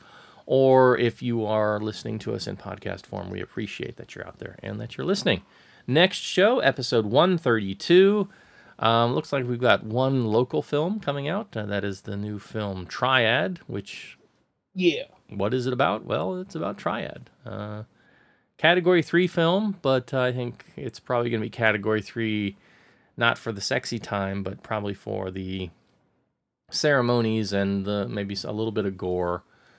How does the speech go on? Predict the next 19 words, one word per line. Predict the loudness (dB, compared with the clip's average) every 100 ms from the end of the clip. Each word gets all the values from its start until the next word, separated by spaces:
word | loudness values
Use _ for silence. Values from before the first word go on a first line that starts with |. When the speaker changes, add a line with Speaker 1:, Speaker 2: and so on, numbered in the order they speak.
| _ _ _ -14
Speaker 1:
uh, | -8 -8
similar | -4 -2 0 -2
to | -2 -6 -4 -6 -10 _ _ -10
movies | -6 -6 -6
like | -6 -8
Election, | -6 -6 -6 -10 -12
Election | -10 -12 -12 -14
Two, | -12 -8 -6 -6 -6 -10 _ _ -16
or, | -14 -12 -12 -12
um, | -14 -16 -20 _ _ _ _ _ _
you | -18
know, | -18 -20 _ _ _ _ _ _ _ -4
o-, | 0 2
other | 2 0
Triad | 0 2 4 6 2
films | -2 -4 -2 -4
of | -8
the | -8
past, | -6 -6 -6 -10 -14